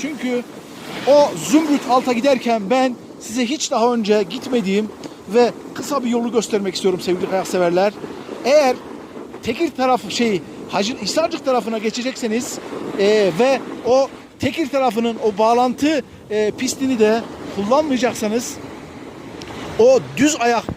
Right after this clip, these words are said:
e, pistinden kurtulmak istiyorsanız bakın burayı kullanıp, e, direkt Hisarcık Kapı,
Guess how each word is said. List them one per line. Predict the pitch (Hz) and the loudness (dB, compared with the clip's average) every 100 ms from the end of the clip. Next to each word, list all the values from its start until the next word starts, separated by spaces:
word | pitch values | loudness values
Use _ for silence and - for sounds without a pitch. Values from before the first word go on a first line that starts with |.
| - | -2
e, | 220 208 | -2 -2
pistinden | - 233 240 247 220 | -4 -8 -6 -8 -8
kurtulmak | 214 - 247 269 226 | -10 -10 -4 -2 -2
istiyorsanız | - 214 214 220 254 - - - - | -2 0 2 0 0 -6 -16 -14 0
bakın | 277 233 226 - - - 160 202 | 2 2 0 -6 -14 -12 -4 2
burayı | 302 233 220 247 - - | 6 6 6 2 -6 -10
kullanıp, | - 277 269 254 - - - - - - 202 | -4 0 2 0 -2 -12 -14 -14 -12 -10 -4
e, | 208 196 175 165 | -2 -2 -2 2
direkt | 294 277 - - - - - - - - - - - - - - - - - - - - - | 2 2 -2 -12 -14 -14 -16 -16 -18 -18 -20 -18 -18 -14 -10 -8 -6 -6 -4 -4 -4 -6 -4
Hisarcık | - 220 294 320 - | 0 2 2 0 0
Kapı, | 285 262 262 | 0 0 -2